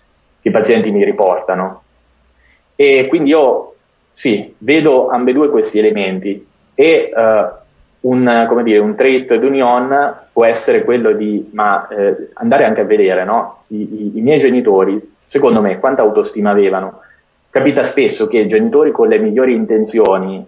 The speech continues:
però che non hanno un'autostima particolarmente, particolarmente alta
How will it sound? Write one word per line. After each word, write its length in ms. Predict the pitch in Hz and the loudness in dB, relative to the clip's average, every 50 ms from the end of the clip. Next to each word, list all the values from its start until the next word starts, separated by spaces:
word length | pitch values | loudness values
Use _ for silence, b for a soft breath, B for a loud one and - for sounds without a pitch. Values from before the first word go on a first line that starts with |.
| _ _ _ _ | _ _ _ _
però 200 | - 131 151 151 | -2 -2 -2 0
che 400 | - - 131 127 120 - - - - | 0 0 2 2 2 0 -2 -4 -8
non 240 | 117 113 120 120 120 | -6 -4 -2 -2 0
hanno 220 | 135 131 107 104 | 0 0 0 -2
un'autostima 560 | 101 95 98 98 95 90 - - 107 107 104 | -2 -2 -2 -4 -4 -8 -8 -8 -6 -6 -4
particolarmente, 1080 | 92 101 95 - - 101 104 98 98 95 98 101 104 101 101 98 98 98 95 95 92 95 | -2 -2 -4 -4 -4 -4 -2 0 0 0 -2 -2 -4 -6 -8 -6 -4 -2 0 2 2 2
particolarmente 840 | 95 104 107 - 107 104 104 101 98 95 98 107 104 104 101 107 107 | 0 -2 -4 -4 -2 -2 0 2 0 0 -2 -4 -4 -4 0 0 2
alta 800 | 104 98 92 90 90 95 92 - 104 104 104 120 B B B | 2 2 2 0 0 -4 -4 -4 -2 -2 -2 -2 B B B